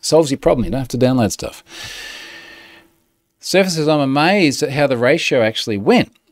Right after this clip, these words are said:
Was expecting improvement, but this exceeded my expectations by a lot." Yeah, I mean, both of us, right? Like, we, we were sitting on our respective corners of the world. Uh, Stefan's in Iceland. Uh, I am, I am in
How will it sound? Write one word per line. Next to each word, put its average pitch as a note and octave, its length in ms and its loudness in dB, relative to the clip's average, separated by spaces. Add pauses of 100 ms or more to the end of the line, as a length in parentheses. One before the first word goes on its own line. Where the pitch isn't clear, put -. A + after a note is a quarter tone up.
(100)
Was B2+ 140 -4
expecting E3 500 -4
improvement, C3 720 0
but A2 100 -10
this D3 180 0
exceeded D3+ 400 2
my A#2 220 0
expectations A2 760 -2
by G#2+ 280 0
a F#2+ 80 0
lot." D3+ 440 -2
Yeah, D3 360 2
I D3 60 0
mean, C#3+ 220 -4
both A#2 260 -2
of - 80 -14
us, - 160 -12
right? A#2 180 -4
Like, C3 160 -6
we, C3 400 0 (640)
we B2+ 180 0
were B2 140 0
sitting C#3+ 320 0
on B2 100 0
our A#2 140 0
respective A2 460 -4
corners A2+ 360 0
of F#2+ 60 -8
the F#2+ 100 -4
world. B2+ 400 2
Uh, G2 140 -4
Stefan's A2 400 -2
in G2 80 -4
Iceland. A#2+ 600 0 (920)
Uh, A2+ 240 -2
I G#2+ 180 2
am, G#2 400 -2 (240)
I G#2+ 120 0
am G#2 120 2
in G2 320 0